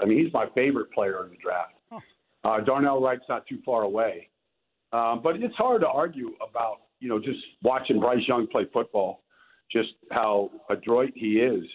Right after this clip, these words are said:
Speaker 1: And I actually think his size works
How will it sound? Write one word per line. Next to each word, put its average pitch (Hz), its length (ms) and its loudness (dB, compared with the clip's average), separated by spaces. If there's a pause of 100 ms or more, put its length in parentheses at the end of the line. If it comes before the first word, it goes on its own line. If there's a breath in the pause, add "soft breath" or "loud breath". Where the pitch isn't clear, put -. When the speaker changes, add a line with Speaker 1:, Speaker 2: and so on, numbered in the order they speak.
(140)
Speaker 1:
And 98 360 -2 (520 soft breath)
I 131 140 2
actually 135 420 -4
think 123 300 -2
his 117 180 -2 (100)
size 139 440 2
works 127 240 -2